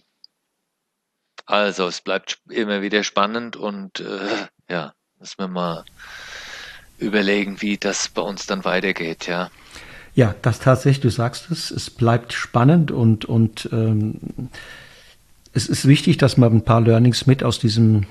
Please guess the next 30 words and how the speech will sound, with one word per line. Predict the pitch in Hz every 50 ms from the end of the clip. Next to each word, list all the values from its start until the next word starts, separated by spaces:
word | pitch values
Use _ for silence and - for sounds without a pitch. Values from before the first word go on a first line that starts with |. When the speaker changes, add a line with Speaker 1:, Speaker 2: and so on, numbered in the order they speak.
| -
Speaker 2:
aus | - 107 - -
diesen | 120 110 - 113
Erfahrungen | 104 104 - 113 110 113 113 110 107 107 107 107
in | 110 107
die | 101 101
Zukunft | 98 - 123 110 - - 113 107 - - - -
mitnimmt, | 117 113 - - 131 127 127 120 - - - -
aber | 113 107 113
jedes | 104 110 113 120 113 - -
Jahr | 117 107 110 117
ist | 117 - - -
wieder, | 117 117 110 110 110 110 - 214 143 120 117 113
äh, | 107
mit | 113 113 110 -
neuen | 113 110 117 123 123
Herausforderungen | 120 107 98 104 101 - - - 113 110 107 110 101 104 107 104 101
gespickt. | - - - - - 147 139 - - - - - - - - - - - - - - - - _ - - - -
Ähm, | 120 113 110 107 110 113 113 110 101 - _ _ _ _ _ _ _ _ _ _ _ _ _ -
und | 120 110 104 - - -
auf | 110 - - -
alles | 131 135 139 135 -
kann | - 123 120
man | 117 107
sich, | 104 104 - -
glaub | - 107 101 98
ich, | 107 - - - 113
nicht | 107 107 101 - - 87
einstellen, | 98 101 95 - - 92 90 95 98
ne? | 107 113 113 - _ _ _ _ _ _ _ _ _ _ _ _ _ _ _ _ _ _ _ _ _ _ _ _ _ _ _ _ - 113
Speaker 1:
Nein, | 110 113 120 123 120 110 95